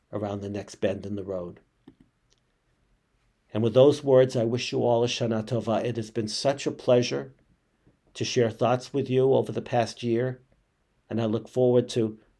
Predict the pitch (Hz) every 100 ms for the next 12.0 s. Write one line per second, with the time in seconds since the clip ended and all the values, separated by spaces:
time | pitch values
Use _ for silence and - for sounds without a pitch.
0 | _ _ _ 139 127 127 135 139 135 -
1 | _ _ _ _ _ _ _ _ 123 -
2 | 131 127 113 101 - - 117 117 117 113
3 | 113 123 98 98 _ _ _ _ _ _
4 | _ _ _ _ _ _ - 120 120 127
5 | 117 127 120 120 - 123 123 120 113 113
6 | - 117 107 117 120 123 123 _ _ _
7 | _ _ 104 104 104 101 101 123 123 135
8 | 117 113 127 - 147 131 120 127 123 120
9 | 123 113 127 127 113 110 120 110 107 -
10 | _ _ _ _ _ _ _ _ _ 127
11 | 123 117 - _ 117 123 143 120 -